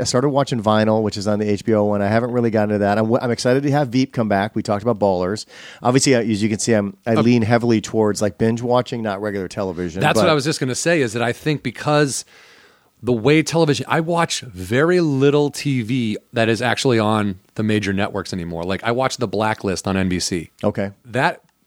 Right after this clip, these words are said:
Speaker 2: in my head right now, is all I can think of. Oh, besides, like, Arrested, or, uh, Modern Family and, uh, The Grinder and, like, a couple other comedies.
Speaker 1: Mm-hmm.
Speaker 2: Like, I, I,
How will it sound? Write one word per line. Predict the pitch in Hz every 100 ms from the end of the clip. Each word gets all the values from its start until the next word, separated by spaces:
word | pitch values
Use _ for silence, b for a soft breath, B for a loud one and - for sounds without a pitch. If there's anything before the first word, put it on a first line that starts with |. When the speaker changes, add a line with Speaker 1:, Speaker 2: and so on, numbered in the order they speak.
| _
Speaker 2:
in | - 143
my | 156 147
head | 135 160 110
right | 127 123
now, | 135 127 104
is | 101
all | 123 131
I | 131
can | 120
think | 98 135 120
of. | 113 101 95 _ b b b b b
Oh, | 160 165 135
besides, | 160 - 180 165 -
like, | 135 -
Arrested, | 123 143 - 131
or, | 123 120
uh, | 113 110 107 _ - _
Modern | - 127 143 135
Family | - 123 120 120 117 110 - b b b b b
and, | 113 110 110 107
uh, | 104
The | 98
Grinder | 101 104 110 113 113 110 101 _ _ _ _ _ _ -
and, |
like, | 117 117
a |
couple | 117 151 143
other | 127 117
comedies. | - 113 135 160 196 131
Speaker 1:
Mm-hmm. | 127 120 117 135 _ _ - _ _ _
Speaker 2:
Like, | 127 117 98 _ _ _ -
I, | 123 131
I, | 120